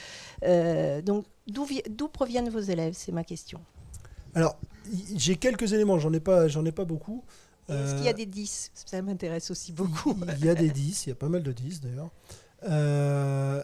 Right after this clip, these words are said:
Speaker 2: est-ce que, alors, le niveau social, parce que ça je le sais parce qu'on me l'a demandé, parce que le rectorat me l'impose,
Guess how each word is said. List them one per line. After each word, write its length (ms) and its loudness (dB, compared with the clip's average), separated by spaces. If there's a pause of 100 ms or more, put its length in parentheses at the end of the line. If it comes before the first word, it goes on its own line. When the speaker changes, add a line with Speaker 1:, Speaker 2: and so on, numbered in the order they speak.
(100)
Speaker 2:
est-ce 260 2 (300)
que, 80 -4
alors, 240 0 (400)
le 180 4
niveau 220 2
social, 580 2 (180)
parce 120 -12
que 80 -2
ça 140 0
je 120 0
le 60 0
sais 160 0
parce 100 -4
qu'on 140 -4
me 120 0
l'a 120 2
demandé, 260 0
parce 120 -6
que 100 -8
le 60 -6
rectorat 340 -6
me 100 -6
l'impose, 440 -4